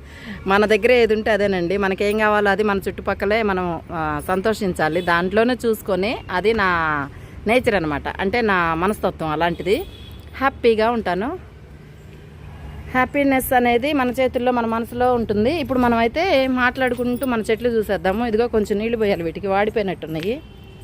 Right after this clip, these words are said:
ఎక్కువ పోయినలేండి నీళ్ళు పోస్తే, ఇది ఒక్కటే వచ్చిందా పాపం. మ్మ్. చాలండి, ఒక్కటి వచ్చినా ఏమైంది.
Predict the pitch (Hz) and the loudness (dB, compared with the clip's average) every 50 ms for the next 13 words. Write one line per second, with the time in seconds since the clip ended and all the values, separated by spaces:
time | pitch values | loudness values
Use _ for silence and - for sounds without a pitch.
0 | - - 220 - 320 320 254 294 277 277 277 254 226 208 208 208 226 233 233 220 | -2 -2 -2 0 -2 0 2 4 4 4 2 2 2 2 2 0 0 -2 -2 -2
1 | 214 202 202 - 233 220 226 214 - 262 247 311 294 254 - - 196 170 165 - | -2 -2 -2 -2 0 0 0 0 0 -2 -2 -2 -2 -2 -2 -2 -4 -4 -4 -4
2 | 160 156 - 196 226 277 359 349 - - - 220 233 254 254 233 190 151 135 - | -6 -4 -4 -6 -6 -6 -6 -10 -12 -10 -6 -6 -4 -4 -2 -4 -4 -4 -6 -10
3 | - - - - - - - - - - - - - - - - - - - - | -12 -14 -14 -16 -16 -16 -16 -18 -18 -18 -18 -16 -16 -16 -14 -14 -12 -10 -10 -10
4 | - - - - - - - - - - - - - - - 226 220 233 247 254 | -10 -12 -12 -14 -12 -12 -12 -12 -12 -12 -12 -12 -12 -8 -2 0 2 2 2 2
5 | 226 208 190 190 175 - 185 185 185 180 - - 220 220 220 202 202 185 185 190 | 2 2 2 0 -2 -4 -6 -6 -6 -6 -4 -4 -2 -2 0 0 -2 0 0 -2
6 | 180 180 180 170 175 180 | -2 -2 -4 -4 -4 -6